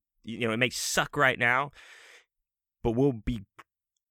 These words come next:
grateful. You know, this is one of the things that, you know, we'll be looking back at this laughing in a couple of years. You know, that's, that's the way it is. You'll be like, "Man, that sucked back then. But you know what? Look at me now, and I missed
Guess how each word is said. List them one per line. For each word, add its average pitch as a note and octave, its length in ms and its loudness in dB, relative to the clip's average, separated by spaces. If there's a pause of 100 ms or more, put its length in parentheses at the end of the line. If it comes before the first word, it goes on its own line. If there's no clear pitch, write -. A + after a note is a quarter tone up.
(260)
grateful. A2+ 680 0
You A2 140 -2
know, G2+ 160 -2
this A#2 100 0
is C3+ 40 -2
one C3 100 2
of A2 60 -2
the B2 60 -4
things A#2 80 -2
that, A2 80 -2
you A#2 60 -2
know, C#3 100 -2
we'll E3 180 -2
be A#2+ 220 -2
looking B2 300 -2
back C3 240 2
at G#2+ 100 -4
this B2 200 0
laughing G2+ 540 2
in E2+ 120 -8
a E2 60 -10
couple F2+ 340 -4
of F2 60 -8
years. G2 160 -4
You A#2 100 -4
know, A#2 160 -2
that's, B2 320 4
that's A#2+ 280 2
the A2+ 100 -4
way G#2 160 -2
it G2 120 -6
is. D#2+ 240 -8
You'll A2 180 -2
be G#2 140 -2
like, F#2+ 140 -4
"Man, A#2 200 2
that A#2+ 160 0
sucked - 540 -4
back D#2+ 220 -8
then. D#2+ 260 -10
But F2 220 -10
you G#2 100 -6
know G2+ 100 -4
what? A2 280 -2 (300)
Look A2+ 160 0
at D2 80 -2
me G#2+ 100 -4
now, G#2 360 0
and E2+ 120 -8
I G2 300 -2 (360)
missed G#2+ 460 -4